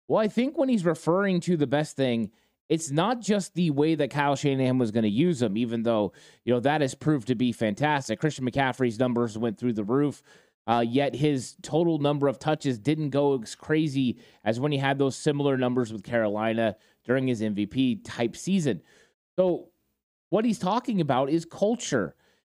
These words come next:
That's what he's talking about. He's talking about the way that everyone treats each other in the locker room, uh, the way that everyone gets along.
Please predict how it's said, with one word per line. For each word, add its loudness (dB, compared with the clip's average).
That's 0
what 0
he's -2
talking -2
about. 0
He's 0
talking -2
about 0
the 2
way 2
that 0
everyone 2
treats -2
each -2
other 2
in 2
the 2
locker -2
room, -2
uh, 2
the 2
way 2
that 0
everyone 0
gets -2
along. 0